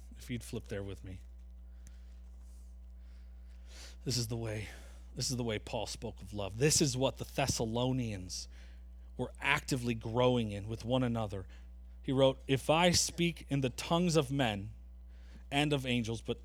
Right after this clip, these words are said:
have not love, I am a noisy gong or a clanging cymbal.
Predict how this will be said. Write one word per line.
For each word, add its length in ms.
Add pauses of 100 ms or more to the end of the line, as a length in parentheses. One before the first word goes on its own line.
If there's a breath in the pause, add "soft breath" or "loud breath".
have 300
not 220
love, 340 (120)
I 100
am 80
a 60
noisy 440
gong 540 (800 loud breath)
or 140
a 40
clanging 460
cymbal. 460